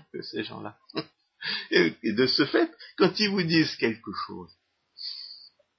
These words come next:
eh bien, il se peut qu'ils vous parlent de, de données, euh, chiffrées, de, de, de, d'observations prétendues, que vous ne connaissez pas.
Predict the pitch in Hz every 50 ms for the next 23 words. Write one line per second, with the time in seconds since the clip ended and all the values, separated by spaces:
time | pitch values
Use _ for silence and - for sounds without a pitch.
0 | _ _ - - - 82 80 - - - - - - - - - - - - -
1 | - - 120 101 98 90 - - 107 - 110 95 85 78 80 82 - - - -
2 | - - 98 87 - 95 107 101 85 - - - - - - - - - - -
3 | - - - - - - - - 320 311 262 170 104 90 - 170 - - - -
4 | - - - - 80 - - 85 80 - - - - - 87 85 85 - - -
5 | 80 - - - - - - - 90 101 127 185 233 302 294 _ _ _ _ -
6 | _ _ _ _ _ _ _ _ _ - - 101 110 110 - 143 151 170 175 -
7 | 233 - 185 202 - _